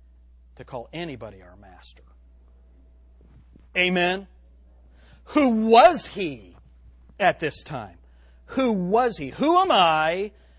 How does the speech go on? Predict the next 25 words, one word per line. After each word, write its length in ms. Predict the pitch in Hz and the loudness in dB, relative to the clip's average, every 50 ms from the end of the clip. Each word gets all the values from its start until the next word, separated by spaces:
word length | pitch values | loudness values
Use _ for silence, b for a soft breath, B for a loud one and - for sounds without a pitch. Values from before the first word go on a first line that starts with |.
| b b b | b b b
when 340 | 165 170 185 202 196 196 190 | -4 -2 0 0 2 0 0
the 80 | 180 | -4
trouble 400 | 170 - - 233 214 208 190 185 | -4 -4 -2 0 0 2 0 -2
comes? 640 | - - - 190 170 143 123 110 101 98 92 - - - | -4 -6 -6 -6 -4 -4 -6 -8 -12 -18 -20 -20 -14 -8
Can 140 | - 254 247 | -6 -6 -4
you 100 | 330 381 | -4 -4
imagine 380 | 370 285 240 233 214 226 226 | -4 -2 -4 -4 -4 -4 -6
being 200 | 180 190 180 170 | -6 -6 -6 -8
somebody 360 | - - 220 214 196 185 185 180 | -8 -8 -6 -6 -6 -6 -6 -4
else's 280 | 175 175 170 151 127 | -6 -6 -8 -10 -16
property? 560 | - - 175 156 147 143 - 143 139 131 131 b b b b b b b b b | -14 -12 -10 -10 -10 -10 -12 -14 -16 -16 -18 b b b b b b b b b
Now, 140 | 208 220 269 | -2 -2 -2
it 40 | |
would 100 | 381 381 | -2 -2
be 80 | 302 269 | 0 0
a 60 | 233 | 0
horrible 360 | 175 170 233 233 220 185 190 | 0 2 2 2 2 0 -2
thing 200 | - - 208 190 | -4 -6 -6 -6
to 60 | 170 156 | -6 -6
be 100 | 147 143 | -8 -6
born 320 | 123 165 165 165 156 151 | -6 -6 -6 -6 -6 -8
into 160 | 143 127 123 | -10 -14 -16
slavery, 480 | - - 151 135 127 120 104 104 101 110 | -14 -12 -12 -12 -12 -12 -16 -18 -16 -12
wouldn't 260 | 123 151 165 190 220 | -10 -10 -10 -10 -12
it? 80 | 240 | -16